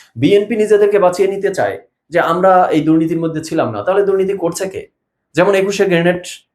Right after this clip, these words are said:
আহ, হামলার কথা, হা-, হামলার যে মামলার কথা, যে সবাই জামিন পেয়ে গেছে, তার মানে ঘটনাটি কি ঘটেনি? তাহলে, আহ, দুই হাজার এক থেকে দুই হাজার ছয়ে যদি কোনো দুর্নীতি নাই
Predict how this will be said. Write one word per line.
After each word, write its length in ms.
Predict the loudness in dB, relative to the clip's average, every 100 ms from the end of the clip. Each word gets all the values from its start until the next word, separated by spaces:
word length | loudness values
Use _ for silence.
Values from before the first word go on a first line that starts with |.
| _ _ _
আহ, 180 | -2 0
হামলার 340 | 0 2 2 2
কথা, 260 | -2 -4 -6
হা-, 140 | -8 -8
হামলার 320 | -4 -2 0
যে 80 | 0
মামলার 340 | 0 2 0
কথা, 200 | 0 -2
যে 100 | -4 -2
সবাই 280 | 0 2 2
জামিন 260 | 0 -2 -4
পেয়ে 180 | -2 -2
গেছে, 140 | -2
তার 140 | -4 -2
মানে 120 | -2
ঘটনাটি 400 | -2 -2 -2 -4
কি 100 | -6 -4
ঘটেনি? 340 | -2 -2 -4 -12 _ _ _ _ _ _ _ _ _ _ _ _ _ 0
তাহলে, 260 | 2 4 2 0 -12 _ -8
আহ, 300 | -2 0 0 0
দুই 100 | 0
হাজার 200 | 2 0
এক 140 | -2 -4
থেকে 160 | -2
দুই 140 | 4 4
হাজার 200 | 4 0
ছয়ে 280 | 0 0 2
যদি 200 | 2 0
কোনো 180 | -2 -2
দুর্নীতি 380 | 0 0 0 -4 -4
নাই 280 | 0 0